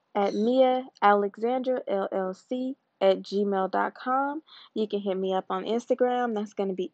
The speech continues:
at Mia Alexandra L L C. I'm always here, always available. Um, shout out to Summer Hutchison in the Creation Academy. Again, you can follow her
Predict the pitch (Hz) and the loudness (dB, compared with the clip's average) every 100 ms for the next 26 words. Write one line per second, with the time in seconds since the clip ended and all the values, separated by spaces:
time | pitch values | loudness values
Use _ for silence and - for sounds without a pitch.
0 | - 233 262 - - 208 233 254 262 - | 4 6 6 0 -6 -2 4 4 4 2
1 | 208 220 247 247 220 220 214 214 - 196 | 2 4 2 0 0 0 0 -2 0 0
2 | 202 233 277 311 - 262 320 _ _ _ | 2 -2 -2 -4 -4 -4 -6 _ _ _
3 | _ _ - 208 202 - 247 285 285 269 | _ _ 2 4 4 4 4 4 2 0
4 | 277 269 262 - 240 247 247 240 240 247 | -4 -2 -2 -2 0 0 -2 -4 -4 -2
5 | 240 233 240 247 _ _ - - - - | -2 -2 -4 -4 _ _ -20 -20 -20 -8
6 | 202 185 185 190 196 202 - 233 240 - | -4 -4 -6 -8 -8 -10 -2 2 2 2
7 | 233 226 - - - 220 214 214 208 233 | 2 2 0 -12 -2 0 2 0 0 0
8 | 277 359 311 262 262 - 269 240 226 220 | 0 0 -2 -2 -2 -2 0 0 -6 -4
9 | 226 220 226 - 233 247 233 240 254 294 | 0 2 0 -4 -4 2 2 2 -2 -6
10 | 277 233 220 208 208 208 202 214 208 208 | -6 -4 0 2 2 0 -2 4 4 4
11 | 208 233 254 262 | 0 -2 -2 -2